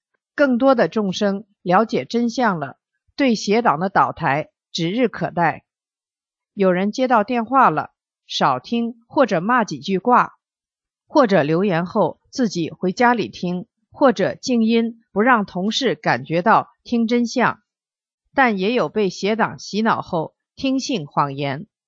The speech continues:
被欺骗而对我们产生误解的众生，对我们进行谩骂、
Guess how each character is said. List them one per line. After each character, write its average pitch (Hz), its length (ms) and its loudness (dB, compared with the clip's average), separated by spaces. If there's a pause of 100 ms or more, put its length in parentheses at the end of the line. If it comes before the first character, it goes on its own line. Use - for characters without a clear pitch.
(240)
被 226 200 4
欺 - 260 -6
骗 208 380 -4 (180)
而 214 160 2
对 262 160 2
我 175 160 4
们 160 180 -4
产 175 240 -6
生 208 260 0
误 262 160 0
解 175 220 -4
的 139 160 -4
众 185 240 -4
生， 185 340 -4 (640)
对 277 160 4
我 175 140 4
们 156 160 -4
进 220 180 -2
行 180 220 -4
谩 220 220 2
骂、 185 280 2